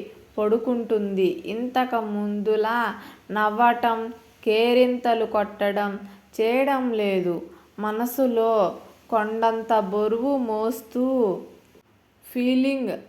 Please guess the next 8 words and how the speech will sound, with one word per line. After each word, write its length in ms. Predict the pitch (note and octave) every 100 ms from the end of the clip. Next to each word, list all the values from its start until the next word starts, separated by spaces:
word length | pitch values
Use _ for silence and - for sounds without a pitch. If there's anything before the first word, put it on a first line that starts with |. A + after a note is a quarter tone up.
| _ _
అందుకే 680 | F#3 G#3 G#3+ B3+ C4 C4 A3 F#3 - - _ _ _
నేను 360 | G3+ G#3+ A3 A#3+
జాబ్కి 800 | F#3 G#3+ G#3 A3 A3+ - B3+ A#3+
రిజైన్ 500 | F#3 G3 F#3 A3+ B3
చేద్దాం 600 | C4 A3 G#3+ F#3 A3 A3 F#3+ F#3+ - - -
అనుకుంటున్నా. 920 | F#3+ G#3 G#3+ A3 G#3 G#3+ G3+ G3 F#3 E3+ D#3 -
నాకు, 480 | F#3+ G3 G3+ G3+ A#3 G3 - - - _ _ _ _ _ _ -
నాకంటే 920 | G3 G#3+ A#3 A#3+ A3 G3+ G3 G#3